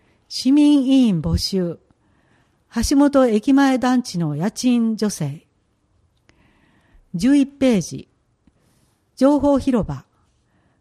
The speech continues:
募集、お知らせ、税、子ども、市民相談。十六ページ、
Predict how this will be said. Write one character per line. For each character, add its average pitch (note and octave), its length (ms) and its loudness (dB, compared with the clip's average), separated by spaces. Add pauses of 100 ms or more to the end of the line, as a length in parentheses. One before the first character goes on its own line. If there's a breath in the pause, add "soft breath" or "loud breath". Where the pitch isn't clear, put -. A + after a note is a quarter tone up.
(180)
募 A3 140 0
集、 A#3+ 500 -2 (400)
お G3 120 -4
知 B3 160 -4
ら A3+ 160 -2
せ、 F#3+ 340 -6 (500)
税、 F#3+ 420 -2 (600)
子 G#3 160 -4
ど A#3+ 140 2
も、 G#3+ 340 0 (240)
市 - 220 -4
民 C4 240 4
相 A#3 240 -2
談。 C3 240 -10 (1500)
十 B3 240 2
六 C#4+ 240 -2
ペ B3+ 220 0
ー F#3+ 60 0
ジ、 - 260 -16